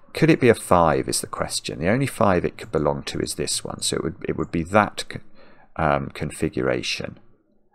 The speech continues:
And now, now, when I just did this, I thought this was a problem. Yes, it is a problem, because the only way this can grow now is there.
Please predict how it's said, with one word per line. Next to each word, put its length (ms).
And 180
now, 600
now, 160
when 160
I 100
just 240
did 220
this, 260
I 80
thought 240
this 220
was 100
a 60
problem. 580
Yes, 260
it 80
is 140
a 60
problem, 480
because 220
the 120
only 160
way 160
this 280
can 180
grow 320
now 240
is 160
there. 400